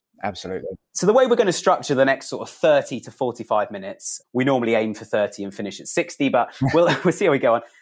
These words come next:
Speaker 2: What we're gonna be doing over the next, uh, however long it's gonna be, up to an hour, Rob and I have got our top three points each as to what we think,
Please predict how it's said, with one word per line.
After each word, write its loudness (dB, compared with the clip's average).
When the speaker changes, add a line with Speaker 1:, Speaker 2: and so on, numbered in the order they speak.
Speaker 2:
What 4
we're 2
gonna 4
be -6
doing 2
over 0
the -4
next, -8
uh, 2
however -2
long -4
it's -14
gonna -10
be, -6
up -4
to -8
an -8
hour, -4
Rob 2
and 4
I 4
have -2
got 0
our 0
top -4
three -4
points -6
each -12
as 2
to -6
what 2
we -2
think, -4